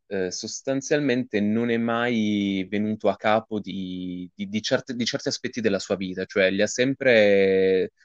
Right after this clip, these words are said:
sepolti, eh, con la sua vocazione religiosa, perché lui non dice mai di essere, eh, di ave-, di avere qualche problema con la fede o di avere qualche dubbio nell'esistenza di Dio, cioè lui è fedele e il suo,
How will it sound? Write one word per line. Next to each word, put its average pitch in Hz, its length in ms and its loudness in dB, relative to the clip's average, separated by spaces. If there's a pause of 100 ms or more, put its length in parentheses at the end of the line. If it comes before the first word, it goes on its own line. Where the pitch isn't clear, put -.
(100)
sepolti, 107 840 0 (280)
eh, 90 380 0
con 95 160 -8
la 90 80 -2
sua 87 920 -4 (100)
vocazione 98 600 -8
religiosa, 95 440 -2
perché - 260 -12
lui 120 100 -2
non 113 160 -2
dice 95 220 -6
mai 101 220 0
di 92 100 -4
essere, 90 640 -4 (420)
eh, 85 500 -4
di 92 80 -6
ave-, 92 120 -8
di 110 60 -4
avere 104 220 2
qualche 107 360 -4
problema 104 420 0
con 104 160 -4
la 95 100 0
fede 98 540 0
o 92 320 -4
di 92 600 -10
avere 92 200 -8
qualche 98 360 -12
dubbio 104 460 -2
nell'esistenza 95 680 -4
di 95 80 -16
Dio, 95 200 -10
cioè 90 200 -10
lui 117 360 -4
è 98 260 -4
fedele 107 580 0
e 95 320 -6
il 95 120 -20
suo, 95 380 -4